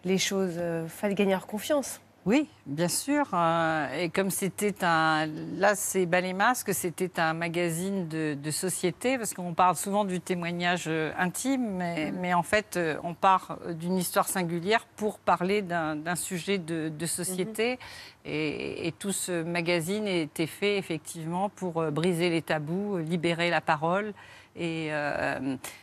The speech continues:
Speaker 2: et, et d'ailleurs, euh, on, on ne le voit pas forcément parce qu'on reprend toujours ces témoignages, évidemment, mais il y avait aussi un, un sujet qui parlait de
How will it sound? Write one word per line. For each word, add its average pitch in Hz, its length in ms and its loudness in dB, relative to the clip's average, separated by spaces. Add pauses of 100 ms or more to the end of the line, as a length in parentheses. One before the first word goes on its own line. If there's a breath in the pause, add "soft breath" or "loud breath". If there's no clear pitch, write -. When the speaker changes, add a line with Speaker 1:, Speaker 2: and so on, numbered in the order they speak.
Speaker 2:
et, 170 280 0
et 180 40 2
d'ailleurs, 190 440 4
euh, 151 240 4 (100)
on, - 280 -4
on - 20 4
ne 196 100 2
le 196 60 4
voit 190 160 4
pas 208 160 6
forcément 214 560 2
parce 190 140 2
qu'on 175 100 -4
reprend 185 240 0
toujours 202 320 0
ces 185 120 2
témoignages, 180 680 0 (380 loud breath)
évidemment, 180 640 4
mais 190 200 4
il 175 60 4
y 175 80 4
avait 175 160 2
aussi 214 400 0
un, 160 340 4 (300 loud breath)
un 190 100 4
sujet 202 560 2
qui 185 160 -8
parlait 185 320 4
de 180 240 2